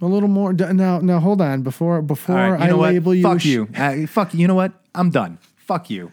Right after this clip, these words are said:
Speaker 1: Uh,
Speaker 2: I'm
Speaker 1: no,
Speaker 2: like,
Speaker 1: no,
Speaker 2: "Wait.
Speaker 1: no, no. Before, before
Speaker 2: Tell me
Speaker 1: you,
Speaker 2: I'm a
Speaker 1: before
Speaker 2: poor
Speaker 1: I
Speaker 2: roommate."
Speaker 1: label you as a poor roommate, now let me ask you these questions of your roommates. How often do they clean the bathroom?
Speaker 2: Yeah, I don't keep track of what the fuck they do.
Speaker 1: Can you tell me, do they clean the bathroom often?
Speaker 2: Well, I can tell you this much. Shorty has his own personal bathroom.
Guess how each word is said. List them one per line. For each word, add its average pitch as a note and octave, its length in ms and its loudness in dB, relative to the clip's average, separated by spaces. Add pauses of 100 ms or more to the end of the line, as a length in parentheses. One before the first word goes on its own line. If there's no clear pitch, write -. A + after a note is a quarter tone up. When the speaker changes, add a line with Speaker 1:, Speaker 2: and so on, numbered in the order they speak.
(120)
Speaker 1:
Uh, G#3 80 0
Speaker 2:
I'm B3+ 100 2
Speaker 1:
no, C4+ 80 2
Speaker 2:
like, A#3 80 2
Speaker 1:
no, G3+ 100 2
Speaker 2:
"Wait. C#3 200 -2
Speaker 1:
no, E3 200 -2
no. D#3 140 0
Before, G#3 380 0
before F3+ 120 -2
Speaker 2:
Tell E3+ 180 2
me A3+ 80 2
Speaker 1:
you, B3 40 2
Speaker 2:
I'm A#3 100 0
a - 60 0
Speaker 1:
before G#3+ 280 0
Speaker 2:
poor A#3 100 2
Speaker 1:
I A#3+ 100 0
Speaker 2:
roommate." A#3 140 0
Speaker 1:
label G#3+ 360 0
you G#3+ 200 2
as F#3+ 100 -2
a G3 60 0
poor F3+ 260 -2
roommate, D3 360 0
now D3 140 -2
let D#3+ 120 0
me F#3+ 120 2
ask F3 280 -2
you E3+ 80 0
these E3 180 -2
questions C#3 400 -6
of B2+ 140 -4
your C3 100 -2
roommates. C3+ 360 -4
How D#3+ 200 -4
often D#3+ 380 -2
do C#3+ 120 -2
they D#3 300 0
clean C3 420 -6 (200)
the - 80 -10
bathroom? G#2+ 460 -12 (500)
Speaker 2:
Yeah, B2 180 -14
I D3+ 100 -8
don't C3 140 -6
keep F2+ 220 -12
track F2 320 -16
of F2 80 -18
what E2+ 100 -14
the F2+ 80 -16
fuck E2+ 260 -18
they F2 120 -10
do. F2+ 280 -10
Speaker 1:
Can C#3+ 200 -2
you C#3+ 80 0
tell E3 260 -2
me, E3+ 140 2
do D3+ 140 -2
they D3 140 -2
clean C#3+ 220 -4
the C3+ 60 -4
bathroom B2+ 340 -6
often? B2+ 280 -6
Speaker 2:
Well, D3+ 80 -2
I - 20 -4
can D#3 120 -6
tell D#3 120 -2
you C#3+ 80 -2
this D#3+ 180 -4
much. B2 200 -6
Shorty C3+ 440 -4
has A2+ 220 -6
his A2+ 140 -8
own B2+ 220 -4
personal C#3 420 -8
bathroom. G2+ 640 -8